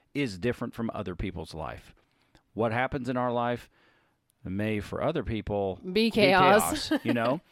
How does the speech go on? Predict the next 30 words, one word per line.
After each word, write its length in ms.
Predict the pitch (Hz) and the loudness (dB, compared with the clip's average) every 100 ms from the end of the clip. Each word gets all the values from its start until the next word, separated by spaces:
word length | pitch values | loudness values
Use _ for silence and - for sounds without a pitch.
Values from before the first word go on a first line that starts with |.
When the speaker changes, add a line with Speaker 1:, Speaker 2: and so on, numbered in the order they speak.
| - | -20
Speaker 2:
<laughs> 160 | - | -12
Speaker 1:
Just 180 | - 175 | -6 -2
like 160 | 185 165 | -2 -2
a 40 | |
dear 200 | 143 151 | 0 0
friend 260 | - 156 180 | 0 -4 -2
of 80 | 113 | -2
ours 240 | 104 98 | -2 -4
who 120 | 110 | -6
has 180 | 113 110 | -6 -6
a 60 | 110 | -6
daughter 400 | 104 120 135 90 | -4 -4 -4 -6
who's 180 | 98 - | -8 -8
going 280 | 110 104 98 | -6 -6 -8
through, 400 | 110 107 107 104 _ _ _ - _ _ _ | -8 -6 -6 -10 _ _ _ -20 _ _ _
you 100 | - | -10
know, 160 | 104 104 | -6 -6
those 240 | 101 104 | -6 -6
health 260 | - 143 - | -6 -8 -8
emergencies, 720 | 92 80 78 71 - - - | -10 -10 -12 -16 -18 -20 -12
those 180 | - 147 | -8 -6
Speaker 2:
Mm-hmm. 100 | 156 | -4
Speaker 1:
health 340 | 143 143 196 - _ _ _ | -2 -2 -4 -12 _ _ _
crisis, 800 | - 110 143 143 - 82 - - _ _ _ _ | -8 -4 -2 -4 -6 -8 -10 -18 _ _ _ _
so 240 | - 104 | -8 -6
to 60 | 85 | -8
speak. 420 | - 78 - _ _ _ _ _ _ _ _ _ - | -12 -12 -14 _ _ _ _ _ _ _ _ _ -8
That 260 | 127 170 | -2 -2
is 120 | 220 - | -4 -6
chaos 600 | 180 175 76 - - | -4 -2 -4 -8 -14